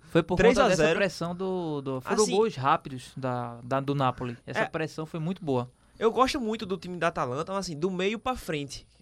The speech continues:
Speaker 2: Eu acho que são ótimos valores individuais. Eu até lembro que na Champions League ainda, no jogo contra o P S G, é, eu destaquei que era um time meio irresponsável, entre muitas aspas.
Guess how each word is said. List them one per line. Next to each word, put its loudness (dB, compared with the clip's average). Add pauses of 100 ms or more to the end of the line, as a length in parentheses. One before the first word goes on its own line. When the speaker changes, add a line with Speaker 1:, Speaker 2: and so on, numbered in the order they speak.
Speaker 2:
Eu -6
acho -2
que -14
são -4
ótimos -4
valores -2
individuais. -2 (320)
Eu -4
até 2
lembro 2
que -10
na -4
Champions -2
League -2
ainda, 0 (420)
no -6
jogo 0
contra -4
o -14
P 0
S -4
G, -2 (680)
é, -2
eu -2
destaquei 0
que 0
era 0
um -4
time -8
meio -2
irresponsável, 0
entre -10
muitas -4
aspas. -4